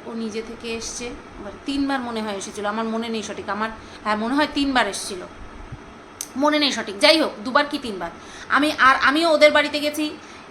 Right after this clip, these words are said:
একবার, দুবার, তিনবার, তিনবার গেছি আমি ওদের বাড়িতে, মনে হয় তিন কি চারবার। ও আমাদের বাড়ি দু কি তিনবার এসছে, আর আমি ওদের বাড়ি তিন কি চারবার গেছি। আর আমি, আহ, ওদের বাড়িতে দুই রাত কাটিয়েছি,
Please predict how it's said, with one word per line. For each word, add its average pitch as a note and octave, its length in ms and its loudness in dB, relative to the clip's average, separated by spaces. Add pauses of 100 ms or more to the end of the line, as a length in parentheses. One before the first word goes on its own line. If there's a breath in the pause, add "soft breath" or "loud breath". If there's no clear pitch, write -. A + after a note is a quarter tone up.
একবার, A#3+ 520 6 (800)
দুবার, C#4+ 440 8 (1160)
তিনবার, D#4 500 8 (1120)
তিনবার E4+ 340 6
গেছি D4 240 2
আমি C4 220 2
ওদের A3+ 220 -2
বাড়িতে, G#3 240 -4
মনে F#3+ 180 -6
হয় F#3 140 -6
তিন D4 180 0
কি D#4 100 -2
চারবার। G#3 340 0
ও B3+ 40 2
আমাদের D4+ 240 6
বাড়ি E4 140 4
দু C#4+ 120 -2
কি D#4+ 180 -4
তিনবার D#4+ 320 4
এসছে, E4+ 200 2
আর C#4+ 140 8
আমি C4 220 4
ওদের C4 160 0
বাড়ি D4 220 2
তিন C4 180 -4
কি D4+ 80 -2
চারবার G#3+ 340 0
গেছি। F3+ 220 -10 (460)
আর C4+ 160 8
আমি, E4 420 2 (320 loud breath)
আহ, A#3+ 720 2
ওদের D4 200 6
বাড়িতে G#3 360 2
দুই C#4+ 320 6
রাত E4 240 6
কাটিয়েছি, G#3+ 480 -2